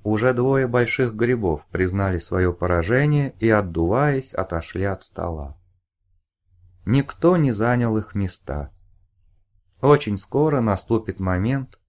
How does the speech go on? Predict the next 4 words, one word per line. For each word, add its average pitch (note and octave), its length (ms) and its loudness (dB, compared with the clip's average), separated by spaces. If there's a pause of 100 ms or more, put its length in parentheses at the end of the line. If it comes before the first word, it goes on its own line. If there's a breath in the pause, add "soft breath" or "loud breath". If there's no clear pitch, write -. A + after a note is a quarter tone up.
(440)
когда A#2 340 4
оставшиеся A2+ 720 0
несколько A2 560 0
грибов G2 580 -2